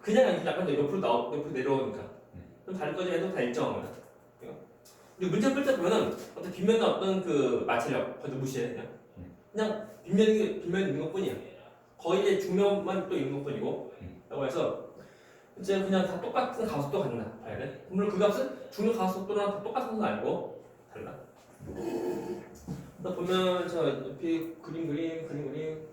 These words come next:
Speaker 1: 아무튼 일정 크기 힘을 받는다는 것이 포인트고, 이제, 이제 먼저, 이제 먼저, 이제 먼저. 자,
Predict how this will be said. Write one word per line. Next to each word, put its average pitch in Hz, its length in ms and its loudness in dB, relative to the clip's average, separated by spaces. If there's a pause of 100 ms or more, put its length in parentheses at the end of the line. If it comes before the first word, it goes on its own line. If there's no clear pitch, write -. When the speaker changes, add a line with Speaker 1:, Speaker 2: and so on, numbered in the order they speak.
Speaker 1:
아무튼 - 520 -4
일정 233 500 4
크기 220 320 -4
힘을 220 160 -2
받는다는 165 360 0
것이 - 120 -6
포인트고, - 680 -2 (520)
이제, 139 260 -4
이제 139 160 -2
먼저, 123 220 -6
이제 - 100 -14 (100)
먼저, - 160 -14 (200)
이제 - 20 -16
먼저. - 200 -16 (1300)
자, - 560 -2